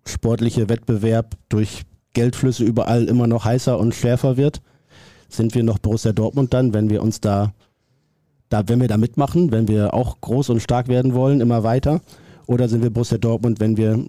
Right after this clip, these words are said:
da bleiben, wo wir herkommen, wo wir, was uns stark gemacht hat, wenn wir eine Mannschaft haben, die, die jung und hungrig ist, die berauschenden Fußball spielt und auch mal ab und zu auf die Mütze bekommt?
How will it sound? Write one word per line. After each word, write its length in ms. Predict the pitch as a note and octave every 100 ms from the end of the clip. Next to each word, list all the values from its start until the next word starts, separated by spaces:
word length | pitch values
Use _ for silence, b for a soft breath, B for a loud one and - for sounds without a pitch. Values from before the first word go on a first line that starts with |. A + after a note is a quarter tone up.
| -
da 160 | G#2+ G#2+
bleiben, 280 | A2+ A2 G#2+
wo 140 | G2+
wir 80 | G2+
herkommen, 440 | A#2+ - A2+ A2
wo 140 | G2 G#2
wir, 220 | G#2 A2 _ _ _ _ _ _ -
was 160 | A2 A2
uns 100 | -
stark 260 | A#2+ A2
gemacht 360 | C3 A#2+ A2 -
hat, 180 | G#2+ G2
wenn 140 | G#2
wir 40 |
eine 100 | G2+
Mannschaft 440 | G2 A2+ - G2+ -
haben, 300 | G2+ G2 E2+
die, 260 | F2+ F2
die 180 | F#2 G2
jung 200 | G#2 B2+
und 180 | A2 -
hungrig 380 | A#2+ A#2 A#2+ -
ist, 260 | A#2+ -
die 80 | F#2+
berauschenden 540 | F2+ F#2+ G2 A2+ A2+ G#2+
Fußball 360 | C3+ - A2+
spielt 380 | - A#2+ A#2 A2
und 140 | F2+
auch 160 | - -
mal 160 | G#2 F#2
ab 120 | -
und 140 | G#2+
zu 160 | A#2+ F2
auf 80 | -
die 100 | G#2+
Mütze 280 | C3 -
bekommt? 440 | B2+ B2+ C3 C3